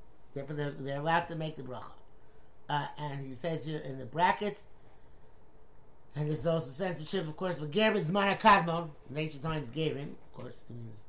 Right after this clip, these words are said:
any Ger, or Gan Ken Birchas Torah V'Duk, because the Torah is given to the nation, not to the individuals. Uh, it's a famous Brisker Rav who says the women, as mentioned already before,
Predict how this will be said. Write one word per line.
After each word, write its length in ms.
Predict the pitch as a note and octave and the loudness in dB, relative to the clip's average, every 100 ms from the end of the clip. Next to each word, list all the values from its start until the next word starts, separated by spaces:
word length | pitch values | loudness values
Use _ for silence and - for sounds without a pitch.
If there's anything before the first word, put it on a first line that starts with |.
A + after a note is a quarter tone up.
| D3 | -4
any 180 | C#3+ | -4
Ger, 180 | C3 C#3 - - - | -2 -4 -6 -12 -8
or 120 | C#3+ | -6
Gan 220 | C#3 E3+ E3 | 2 4 4
Ken 140 | D#3 | 0
Birchas 420 | C#3+ A#2+ - C3 | -2 -4 -6 -4
Torah 220 | - D#3 | 0 0
V'Duk, 380 | C3 C#3 G#3 - - | 0 0 0 0 -8
because 240 | - D3+ - | -8 -6 -6
the 100 | - | -6
Torah 140 | D3 | -6
is 80 | B2 | -6
given 280 | C#3+ C3+ B2 | -6 -6 -6
to 140 | C3+ | -6
the 200 | C3 A#2+ A2+ | -8 -8 -8
nation, 340 | B2 D3+ A#2+ G2+ - - - A2 | -4 -4 -4 -10 -12 -12 -12 -8
not 180 | C3 B2+ | -8 -6
to 80 | B2 | -6
the 120 | B2 | -6
individuals. 600 | A#2+ A#2 D#3 - - - - - - - - | -6 -2 -2 -4 -10 -12 -12 -14 -14 -10 -2
Uh, 280 | C#3+ C#3 - | 0 0 -4
it's 220 | B2 A#2+ A#2+ | -10 -10 -4
a 20 | |
famous 320 | D3+ C#3 B2+ | -4 -4 -6
Brisker 300 | C#3 - D3+ | -8 -8 0
Rav 260 | F3 F#3+ E3 | 4 6 4
who 60 | |
says 240 | D3+ D3+ D3 | 0 -2 -2
the 60 | |
women, 280 | C3+ D3 C3+ | -2 -2 -2
as 160 | C3 B2+ | -4 -4
mentioned 340 | C3+ C3+ B2 | -6 -6 -8
already 180 | B2+ B2 | -6 -8
before, 340 | A2+ C#3+ D3+ | -4 0 0